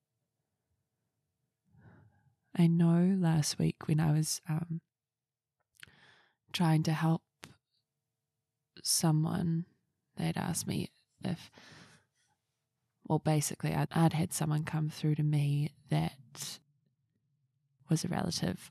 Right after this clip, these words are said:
of a friend of my sister's, and it was tough for me to see that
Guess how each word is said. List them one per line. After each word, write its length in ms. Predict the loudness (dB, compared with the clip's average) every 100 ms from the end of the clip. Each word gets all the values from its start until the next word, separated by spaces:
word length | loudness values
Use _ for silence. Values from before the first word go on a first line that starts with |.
| -4
of 200 | -2 -2
a 60 |
friend 320 | -6 -4 -2 -2
of 140 | -4
my 120 | -6
sister's, 580 | -4 -8 -8 -8 -8 -8
and 360 | -4 -2 -4 -6 -12 _ _ _ _ _ _ _ _ _ _ _ _ _ _ _ _ _ _ _ _ _ _ _ _ _ _ _ _ _ _ _ _ -2
it 40 |
was 200 | 0 2
tough 220 | 2 0 2
for 100 | 2
me 240 | 4 4
to 100 | 2
see 260 | 0 -2 -2
that 240 | -4